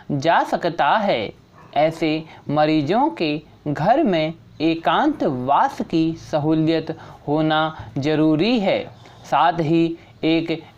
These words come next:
ऐसे समझदार तीमारदार की भी ज़रूरत पड़ेगी, जो अस्पताल से लगातार जुड़ा रहेगा।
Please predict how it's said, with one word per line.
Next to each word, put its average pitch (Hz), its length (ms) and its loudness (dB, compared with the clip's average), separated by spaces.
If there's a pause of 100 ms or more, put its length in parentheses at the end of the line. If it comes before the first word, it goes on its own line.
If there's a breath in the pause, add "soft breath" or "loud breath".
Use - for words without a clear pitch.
(140)
ऐसे 170 480 2 (340 loud breath)
समझदार 170 720 2 (340 loud breath)
तीमारदार 185 840 2
की 226 300 -2
भी 180 320 0 (140)
ज़रूरत 160 640 2 (180)
पड़ेगी, 151 600 0 (260 loud breath)
जो 160 420 0 (200)
अस्पताल 170 680 0
से 165 200 -4 (200)
लगातार 147 960 2 (160)
जुड़ा 151 500 2
रहेगा। 139 680 0